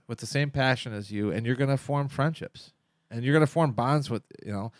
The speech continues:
we have a Club four hundred family, and we want you guys to be a part of it.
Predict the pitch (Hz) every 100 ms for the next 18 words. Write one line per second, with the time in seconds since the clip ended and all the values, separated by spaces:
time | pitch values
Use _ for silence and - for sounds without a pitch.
0 | _ - 196 175 180 156 117 117 104 -
1 | 143 143 139 143 139 131 - - 120 123
2 | 113 92 113 120 135 147 170 160 151 143
3 | 131 110 120 120 120 117 113 123